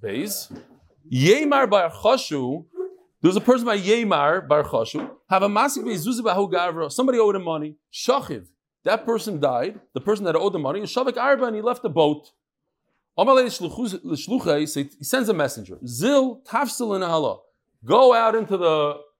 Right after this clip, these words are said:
river and grab the boat. Today, they do it a lot with airplanes.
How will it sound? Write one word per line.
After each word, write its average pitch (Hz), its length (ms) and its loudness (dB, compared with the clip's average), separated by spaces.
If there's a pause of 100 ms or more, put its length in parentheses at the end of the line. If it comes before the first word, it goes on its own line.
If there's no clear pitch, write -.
(160)
river 180 680 2 (380)
and 190 280 2
grab 214 300 4
the 220 60 0
boat. - 580 0
Today, 226 540 2 (160)
they 156 100 0
do 208 200 0
it 220 60 6
a 202 40 2
lot 202 240 4
with 175 160 -4
airplanes. 156 640 0